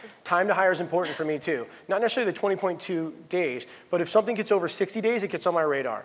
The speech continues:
I wanna know what's happening. Did we have fifteen people come in, we presented five offers, and they all turned us down? Why are they turning us down? Why, you know, what happened to those fifteen people? Did they have a bad candidate experience, right? I mean, so that, those are the numbers within the numbers that I look at.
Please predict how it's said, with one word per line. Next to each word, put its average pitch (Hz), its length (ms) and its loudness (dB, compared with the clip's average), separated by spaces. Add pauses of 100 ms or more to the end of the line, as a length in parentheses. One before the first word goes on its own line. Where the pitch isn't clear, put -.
I 139 60 -2
wanna 180 220 2
know 175 120 4
what's 156 360 -2
happening. 160 440 2 (300)
Did 160 100 -2
we 170 80 -2
have 147 380 2
fifteen 208 320 0
people 196 260 -2
come 175 180 0
in, 165 200 2
we 151 100 -4
presented 147 380 -2
five 170 260 2
offers, 151 360 0
and 147 60 -2
they 139 60 -2
all 147 160 0
turned 143 200 -6
us 127 100 -8
down? 117 240 -6 (260)
Why 147 180 2
are 185 80 4
they 185 120 -2
turning 170 260 -2
us 143 100 -4
down? 123 260 -4 (640)
Why, 147 200 0
you 156 80 -8
know, 147 100 -2
what 160 220 0
happened 180 260 2
to 160 60 -6
those 160 140 -2
fifteen 165 300 -4
people? 139 240 -8
Did 135 120 -8
they 147 80 0
have 165 120 2
a 165 60 -2
bad 160 240 2
candidate 160 260 0
experience, 143 540 -4
right? 139 180 -2
I 147 40 -6
mean, 147 140 -4 (200)
so 190 140 -2
that, 208 340 6
those 214 240 4
are 233 60 -4
the 220 80 2
numbers 196 360 4
within 160 160 -2
the 180 80 0
numbers 175 220 0
that 139 100 -2
I 135 140 2
look 190 180 -2
at. 226 240 -2